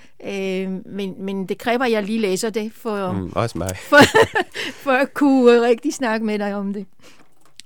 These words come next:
Speaker 1: Men så lad, lad os lige tage fat i, i dit eget arbejds- og forskningsområde,
Speaker 2: Ja.
Speaker 1: som, øh, hvis du vil fortælle lidt om det, hvad det går ud på. Fordi jeg har jo lagt en ramme til vores samtale, hvor vi diskuterer,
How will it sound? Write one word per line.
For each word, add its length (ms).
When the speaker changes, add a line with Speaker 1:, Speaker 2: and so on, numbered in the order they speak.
Speaker 1:
Men 380
så 180
lad, 160
lad 200
os 140
lige 160
tage 220
fat 260
i, 320
i 100
dit 160
eget 340
arbejds- 400
og 140
forskningsområde, 920
Speaker 2:
Ja. 40
Speaker 1:
som, 380
øh, 260
hvis 220
du 100
vil 160
fortælle 400
lidt 180
om 140
det, 180
hvad 120
det 180
går 120
ud 220
på. 220
Fordi 520
jeg 180
har 100
jo 180
lagt 240
en 160
ramme 260
til 160
vores 220
samtale, 480
hvor 200
vi 100
diskuterer, 640